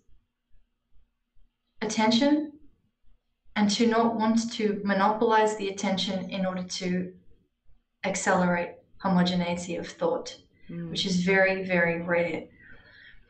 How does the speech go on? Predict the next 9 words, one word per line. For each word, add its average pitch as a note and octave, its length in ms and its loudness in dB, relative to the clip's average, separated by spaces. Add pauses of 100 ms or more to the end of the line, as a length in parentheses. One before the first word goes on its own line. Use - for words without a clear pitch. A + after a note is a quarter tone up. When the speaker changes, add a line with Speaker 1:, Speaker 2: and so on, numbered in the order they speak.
(2500)
Speaker 1:
At A#3 100 4
the A#3 80 4
same B3 260 6
time, G3 600 4 (380)
people A3 360 4
that F#3+ 140 2
are F#3 140 4
willing F#3+ 340 2 (120)
to F3+ 380 -2